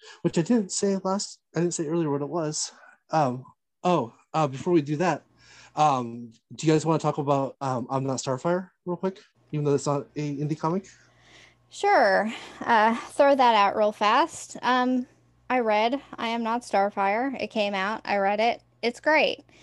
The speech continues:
Speaker 2: Um, I, I've been super pissed off, uh, since it, they released that they were talking about doing it, like, two years ago or whenever that was.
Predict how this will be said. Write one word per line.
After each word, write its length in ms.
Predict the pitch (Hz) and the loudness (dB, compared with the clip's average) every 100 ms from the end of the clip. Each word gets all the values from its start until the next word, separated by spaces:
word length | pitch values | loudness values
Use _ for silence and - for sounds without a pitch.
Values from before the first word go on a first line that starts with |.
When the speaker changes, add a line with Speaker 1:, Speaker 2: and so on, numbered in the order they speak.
| _ _ _ | _ _ _
Speaker 2:
Um, 640 | 196 196 202 202 202 214 233 233 _ _ | -2 0 0 -2 -6 -8 -12 -18 _ _
I, 340 | 180 170 - 208 | -2 -2 0 0
I've 140 | - | 0
been 300 | 220 214 214 | 0 0 -2
super 400 | - - 247 254 | -8 -4 -2 0
pissed 280 | 247 240 - | 0 -2 0
off, 460 | 214 220 269 - - - - | 0 2 0 -6 -20 -20 -2
uh, 300 | 202 202 202 | 2 4 2
since 680 | - 220 208 208 - - - 160 - | -2 -4 -4 -6 -12 -20 -18 -18 -10
it, 200 | - 196 - 202 214 254 - | -6 -6 -6 -14 -14 -14 -4
they 160 | 208 | -2
released 460 | 196 190 202 220 - | 0 0 0 -2 -4
that 80 | 196 | -2
they 140 | 196 | 2
were 80 | 190 | 2
talking 340 | - 214 214 | 0 -4 -4
about 220 | 202 185 185 | -2 -2 -2
doing 260 | 202 214 | -4 -4
it, 120 | 175 | -6
like, 260 | - 160 - | -4 -4 -6
two 160 | - 226 | -8 -6
years 420 | 208 175 208 202 | -4 -2 -2 -2
ago 180 | 170 160 | -2 0
or 160 | 160 170 | 0 0
whenever 420 | 180 180 190 180 | 0 -2 0 0
that 240 | 170 170 | 2 2
was. 480 | 180 170 180 208 - | 2 0 0 -4 -10